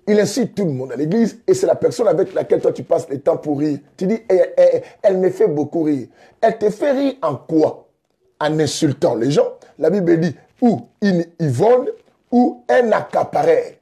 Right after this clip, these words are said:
Il veut toujours avoir des choses, même des postes, prendre même des maris, des gens, tout ça, tout ça. Méfiez-vous de cette personne-là et tout cela. La Bible dit quoi ? Et même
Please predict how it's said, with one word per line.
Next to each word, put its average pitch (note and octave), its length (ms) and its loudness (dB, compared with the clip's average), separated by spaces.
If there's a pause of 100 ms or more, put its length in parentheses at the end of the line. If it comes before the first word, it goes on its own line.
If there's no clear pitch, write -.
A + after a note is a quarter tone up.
(380)
Il B3+ 140 2
veut A#3 340 0
toujours C4+ 380 2
avoir G3+ 380 4
des F3 160 2
choses, F#3 500 2
même F3 220 -2
des D#3 80 -2
postes, E3 400 0
prendre G#3 340 2
même G3+ 200 0
des F#3 80 2
maris, F3+ 340 0
des E3 240 -4
gens, F3 300 2
tout G#3+ 120 -2
ça, G#3 100 -10
tout F#3+ 200 -4
ça. F#3 100 0 (420)
Méfiez-vous C4+ 640 0
de - 60 0
cette - 260 -2
personne-là C#3 760 -2 (360)
et F3+ 120 0
tout G3+ 140 -2
cela. - 280 0
La - 80 2
Bible G3+ 240 2
dit F#3 140 -2
quoi ? - 320 -2 (340)
Et B3+ 280 4 (360)
même C4 520 4